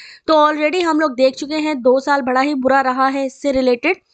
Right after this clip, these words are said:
और इसका हर जगह पे ही इफेक्ट देखने को मिला है। तो इसीलिए आप सबसे मेरी रिक्वेस्ट है, इसको हल्के में मत लीजिए, क्योंकि यहाँ अपने इंडिया में भी केसेस आने स्टार्ट हो चुके हैं।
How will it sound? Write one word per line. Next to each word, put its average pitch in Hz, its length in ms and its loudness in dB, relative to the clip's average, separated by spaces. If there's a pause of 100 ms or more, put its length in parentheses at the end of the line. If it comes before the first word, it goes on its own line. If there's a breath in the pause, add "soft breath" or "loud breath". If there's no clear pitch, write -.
(300 loud breath)
और 311 160 2
इसका 349 320 0
हर 302 260 0
जगह 302 320 0
पे 349 140 -6
ही 339 160 -2
इफेक्ट 277 380 -6
देखने 269 300 -2
को 269 160 -6
मिला 240 220 -2
है। 277 200 -2
तो 285 320 0
इसीलिए 277 500 0
आप 247 240 2
सबसे 269 340 -6
मेरी 262 220 0
रिक्वेस्ट 240 440 -4
है, 339 140 0 (480 loud breath)
इसको 339 280 0
हल्के 330 340 -2
में 339 140 0
मत 277 260 -2
लीजिए, 285 280 -2
क्योंकि 302 240 -6
यहाँ 285 380 -2
अपने 311 260 -4
इंडिया 285 460 0
में 285 200 0
भी 294 180 0 (920)
केसेस 311 340 0
आने 285 280 0
स्टार्ट 269 320 -2
हो 269 140 -2
चुके 277 280 -6
हैं। 269 200 -4